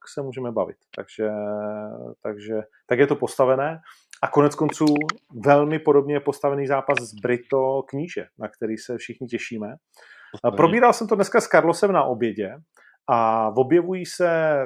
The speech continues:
Speaker 1: takový hlasy, eh, zlé hlasy, eh, které říkají, že by snad Petr Kníže jakoby nechtěl,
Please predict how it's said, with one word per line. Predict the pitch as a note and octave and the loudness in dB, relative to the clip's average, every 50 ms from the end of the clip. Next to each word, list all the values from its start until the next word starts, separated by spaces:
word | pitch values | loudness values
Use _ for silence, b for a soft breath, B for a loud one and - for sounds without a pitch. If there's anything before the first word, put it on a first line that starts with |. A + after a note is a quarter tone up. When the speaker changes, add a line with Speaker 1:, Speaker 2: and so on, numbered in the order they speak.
| - - | -4 -4
Speaker 1:
takový | C3 - - D3+ D#3 C#3 | -6 -2 -2 -2 -2 0
hlasy, | B2 A#2 A2 G#2+ - - - C3 D3+ F#3 G3+ G3 G3 G#3+ B2 | 0 0 0 -2 -4 -2 -2 -2 -2 -2 -8 -14 -14 -10 -8
eh, | A2+ A2 G#2+ G#2+ G#2 G#2 G2+ | -6 -6 -6 -8 -10 -12 -14
zlé | G2 G2 G2 A2+ A#2+ B2+ C#3 D3 D3+ D#3 D#3+ D#3 C3+ - | -16 -14 -8 -4 -4 -4 -2 -4 -6 -6 -8 -4 -4 -4
hlasy, | A2 A2+ A2+ - - - - - - _ b b b b b b b _ _ - | -2 0 -2 -2 -2 -6 -6 -8 -10 _ b b b b b b b _ _ -8
eh, | A#2+ A2+ A2 G#2+ G#2+ G#2+ G#2+ G#2 G#2 G2+ - _ - | -4 -4 -2 -2 -2 -2 -4 -4 -6 -10 -12 _ -4
které | - C3+ D3 D3+ | -2 0 0 0
říkají, | B2+ C3+ A#2+ - D3 C#3+ D3 D3+ D3+ E3 D#3 - | -2 -4 -4 -2 -2 -2 0 -2 -4 -6 -8 -8
že | - C3 | -8 -6
by | B2+ D3 C#3 | -6 -6 -8
snad | - D3+ D3 C#3 _ | -8 -10 -12 -8 _
Petr | D3 C#3 - D3 | -8 -6 -6 -8
Kníže | C#3+ - D3 C#3+ C#3 B2+ C#3+ C#3+ C#3 C#3+ C#3+ b b b b _ | -8 -8 -10 -10 -8 -4 -4 -4 -4 -4 -8 b b b b _
jakoby | C3 - - D3 E3 | -8 -6 -4 -2 -2
nechtěl, | D#3+ D#3+ D#3 D3+ - - - D#3 D3+ D3 D3 D3+ D3+ | 0 0 -2 -4 -6 -6 -4 -2 -2 -2 -2 -4 -6